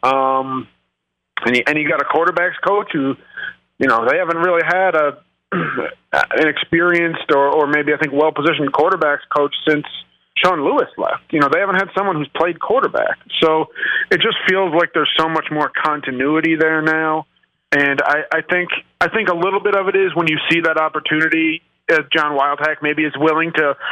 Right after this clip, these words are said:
reach a little bit deeper in the pockets because you're getting a target that, that has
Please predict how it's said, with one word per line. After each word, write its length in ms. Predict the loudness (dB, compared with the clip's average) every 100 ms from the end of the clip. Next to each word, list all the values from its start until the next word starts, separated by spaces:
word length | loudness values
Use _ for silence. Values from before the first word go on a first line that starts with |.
| -2 0
reach 220 | 0 2
a 40 | 0
little 220 | 0 0
bit 240 | 0 -2
deeper 320 | 0 0 2 0
in 60 |
the 80 | 0
pockets 420 | 0 0 -2 -4 -4
because 320 | -2 0 0
you're 120 | -4
getting 320 | 0 0 2
a 60 | 0
target 540 | 0 0 2 0 -2 0
that, 240 | 0 0 -2 _ _ _ _ -2
that 220 | 2 2 -2 -12 _ -4
has 260 | 0 0